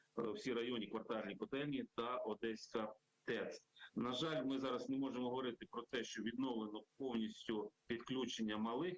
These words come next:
котелень, але цей процес теж стартував, вже понад десяти таких котелень підключені, і вони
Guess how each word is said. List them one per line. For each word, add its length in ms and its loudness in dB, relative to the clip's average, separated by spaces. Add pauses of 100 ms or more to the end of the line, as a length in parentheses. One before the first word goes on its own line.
котелень, 480 -2 (440)
але 560 0 (280)
цей 180 0
процес 520 -2
теж 300 0
стартував, 680 0
вже 140 -2
понад 340 -2
десяти 360 -2
таких 300 -4
котелень 460 -2
підключені, 640 -2
і 160 0
вони 300 0